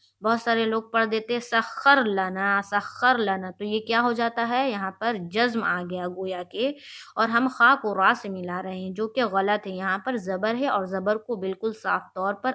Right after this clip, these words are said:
अदा करना है। तो किस तरह पढ़ेंगे? सखरा लना, सखरा लना, इस तरह से।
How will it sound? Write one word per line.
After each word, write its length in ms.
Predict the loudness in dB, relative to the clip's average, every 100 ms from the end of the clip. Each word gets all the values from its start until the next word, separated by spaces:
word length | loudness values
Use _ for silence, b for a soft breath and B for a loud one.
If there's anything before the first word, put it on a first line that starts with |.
| -4
अदा 240 | -4 -2
करना 440 | -2 -6 -12 -10 -10
है। 300 | -10 -12 -14 B B B B -8
तो 80 | -4
किस 220 | -2 0
तरह 180 | 2 2
पढ़ेंगे? 400 | 2 2 0 -2
सखरा 880 | 2 4 4 2 4 6 6 6 6
लना, 640 | 4 2 2 4 6 6
सखरा 800 | 4 2 2 0 4 6 6 4
लना, 680 | 4 -2 0 4 4 4 0 _ _
इस 180 | -12 -8
तरह 200 | -6 -6
से। 180 | -8 -12